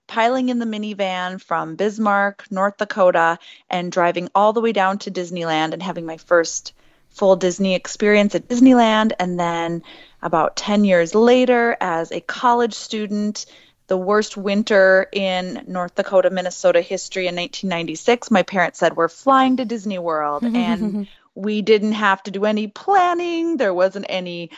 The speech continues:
Speaker 1: websites or, uh, fast passes at that time, but we had a wonderful vacation, and it made me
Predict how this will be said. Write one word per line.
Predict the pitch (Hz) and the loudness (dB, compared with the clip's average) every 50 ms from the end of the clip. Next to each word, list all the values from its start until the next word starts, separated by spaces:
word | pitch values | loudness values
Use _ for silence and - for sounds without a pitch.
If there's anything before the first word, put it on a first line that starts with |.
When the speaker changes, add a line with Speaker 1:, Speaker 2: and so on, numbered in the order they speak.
| - - - - - | -20 -20 -20 -14 -6
Speaker 1:
websites | 220 226 254 247 247 226 233 247 - - 262 220 208 202 196 202 202 202 - - - | 0 2 4 4 4 2 -2 -6 -6 -2 0 0 0 0 -2 -4 -8 -10 -16 -10 -6
or, | - 185 175 170 165 165 165 165 165 165 _ _ _ _ _ - _ - | -2 -2 0 0 0 0 -2 -4 -6 -8 _ _ _ _ _ -12 _ -8
uh, | 175 165 | -6 -6
fast | 160 _ - 180 214 208 214 - - | -6 _ 0 2 2 2 0 -4 -10
passes | - - - 220 208 208 - 214 208 202 | -12 -4 0 0 0 0 -2 -8 -6 -4
at | 185 180 - - | -4 -4 -4 -2
that | 185 185 - - | -2 -2 -2 -4
time, | - - - 233 214 208 208 208 214 208 | -8 -8 -4 -2 -2 -2 -2 -4 -2 -2
but | 180 170 175 170 - - | -2 -2 -2 -4 -6 -10
we | 202 190 185 | -10 -10 -10
had | 180 190 175 175 | -8 -8 -6 -6
a | 175 | -4
wonderful | 170 190 190 196 190 196 - - 202 196 | -4 -4 -4 -4 -4 -6 -2 0 0 0
vacation, | 180 190 180 180 - - - 185 185 - - - 175 175 170 175 175 - - | 0 0 -4 -4 -6 -6 -6 -6 -6 -6 -6 -6 -6 -4 -6 -6 -10 -12 -12
and | 170 165 165 165 160 160 170 170 - - - | -8 -6 -4 -2 -2 -2 -4 -6 -6 0 4
it | 180 175 - - - | 4 4 4 2 -2
made | - - 185 180 180 185 185 185 | -6 -4 -2 -2 -2 -2 -2 -2
me | 190 175 175 175 175 170 | -2 -2 -4 -4 -6 -8